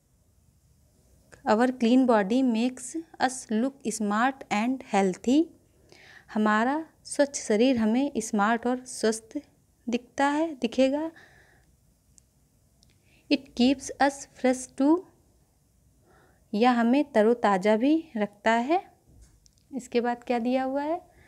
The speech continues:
"Follow these food habits", हमें इसमें कुछ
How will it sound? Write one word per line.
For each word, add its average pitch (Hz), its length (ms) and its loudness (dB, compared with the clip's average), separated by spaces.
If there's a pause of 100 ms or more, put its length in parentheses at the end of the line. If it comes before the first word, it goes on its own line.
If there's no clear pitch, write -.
(640)
"Follow 247 480 4 (480)
these 233 440 -2
food 247 260 -2 (440)
habits", 208 560 -2 (2250)
हमें 254 400 2
इसमें 254 300 0
कुछ 269 280 -4